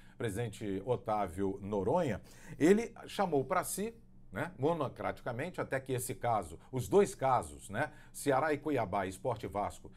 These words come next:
sejam julgados na Justiça Desportiva. E pela primeira vez a Procuradoria do Superior Tribunal invocou o artigo duzentos e cinco do Código Brasileiro da Justiça Desportiva e também os artigos dezenove e vinte do Regulamento Geral de Competições,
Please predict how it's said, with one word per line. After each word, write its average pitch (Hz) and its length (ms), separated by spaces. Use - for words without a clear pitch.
sejam 170 440
julgados 139 560
na 98 140
Justiça 113 340
Desportiva. 139 640
E 175 100
pela 240 240
primeira 233 400
vez 151 300
a 131 80
Procuradoria 135 880
do 143 120
Superior 104 480
Tribunal 104 460
invocou 190 600
o 165 100
artigo 214 320
duzentos 196 400
e 196 60
cinco 165 400
do 110 100
Código 139 400
Brasileiro 113 500
da 117 120
Justiça 110 320
Desportiva 170 600
e 165 120
também 165 280
os 185 120
artigos 175 400
dezenove 151 520
e 151 40
vinte 165 320
do 127 280
Regulamento 143 500
Geral 143 220
de - 80
Competições, 185 720